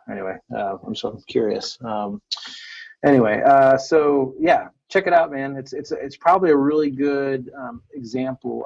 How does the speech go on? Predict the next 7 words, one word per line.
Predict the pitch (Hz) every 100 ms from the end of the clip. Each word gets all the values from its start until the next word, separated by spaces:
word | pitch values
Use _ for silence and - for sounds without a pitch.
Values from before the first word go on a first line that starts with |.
| 117
of, | 117 117 117 - _ - _ 127
um, | 110 208 _ _ _ - _ _ _
you | 131
know, | 110
a |
modern, | 117 123 123 123 123 117 117 - _
um, | 127 117 107 104 110